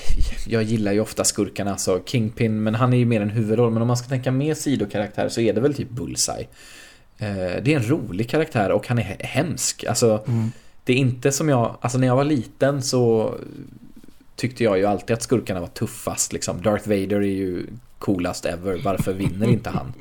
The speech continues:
Speaker 2: <laughs>
Speaker 1: Liksom. Eh, det här med gott mot ont, det var så här, det där är semantik. <laughs> Darth Vader ser tuff ut. Men Bullseye,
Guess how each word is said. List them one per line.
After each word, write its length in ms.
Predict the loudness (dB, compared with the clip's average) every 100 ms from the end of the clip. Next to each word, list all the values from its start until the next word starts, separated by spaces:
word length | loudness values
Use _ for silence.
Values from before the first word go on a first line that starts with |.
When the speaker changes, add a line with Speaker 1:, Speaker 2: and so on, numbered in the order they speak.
| -10 -6
Speaker 2:
<laughs> 240 | -8 -8 -4
Speaker 1:
Liksom. 360 | 0 2 0 -2 -8 -20 -20 -14 -8
Eh, 460 | -6 -6 -6 -8 -10 -12 -20 -20 -20 -20 -20 -10
det 80 | -6
här 120 | -4
med 260 | -4 -4 -6
gott 320 | -4 -4 -2
mot 180 | -6 -2
ont, 340 | 0 0 0
det 60 | -2
var 100 | -4
så 120 | -2
här, 120 | -4 -6 -16 -20 -12
det 60 | -8
där 360 | -2 2 2
är 320 | 2 2 0 -4 -14 -20 -20 -20 -20 -8
semantik. 1080 | -2 -2 -2 -4 -4 0 0 -2 -14 -20 -16 -14 -4
<laughs> 960 | -4 0 0 2 2 0 -2 -16 -14 2
Darth 260 | 4 4 4
Vader 240 | 4 4
ser 200 | 4 2
tuff 280 | 2 0 0
ut. 220 | -4 -6 -18 -16 -6
Men 280 | 0 2 0
Bullseye, 760 | -2 2 4 2 2 4 4 2